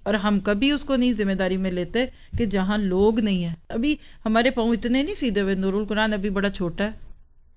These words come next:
लेकिन इरादे बड़े बड़े हैं, हौसले बहुत बड़े हैं। कच्ची कच्ची ईंटें हैं,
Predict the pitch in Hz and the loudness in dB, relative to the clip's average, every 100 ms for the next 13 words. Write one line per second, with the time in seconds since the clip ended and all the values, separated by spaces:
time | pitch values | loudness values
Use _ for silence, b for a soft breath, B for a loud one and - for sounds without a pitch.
0 | - - - - - 202 202 196 190 180 | -20 -20 -20 -20 -4 -2 0 2 2 0
1 | 175 175 175 175 165 160 165 - - - | -2 -2 -4 -4 -4 -6 -8 -12 -20 -20
2 | - - - 190 214 247 233 240 185 170 | -20 -12 -6 -4 -2 0 0 0 -2 -2
3 | 160 151 - - _ _ _ _ _ _ | -4 -8 -14 -20 _ _ _ _ _ _
4 | _ _ _ _ - 240 240 285 269 269 | _ _ _ _ 0 0 2 0 0 0
5 | 254 226 214 233 202 165 | 2 2 2 0 0 -2